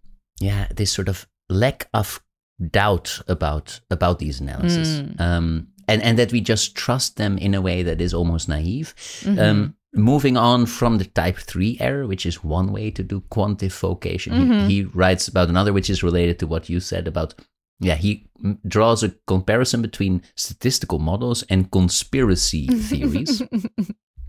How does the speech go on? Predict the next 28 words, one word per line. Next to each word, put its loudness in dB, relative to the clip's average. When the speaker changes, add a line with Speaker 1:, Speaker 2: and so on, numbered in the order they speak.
Speaker 1:
It's 0
really 4
an 2
interesting -2
paper. -8
I -4
mean, 0
I, 0
I -8
Speaker 2:
Yeah. 4
Speaker 1:
don't 4
know. -4
It 2
goes 4
all 6
over 4
the 0
place, 2
but 0
it's -2
quite, 0
um, 6
and, 6
and 4
there 4
he 4
says 0
that 2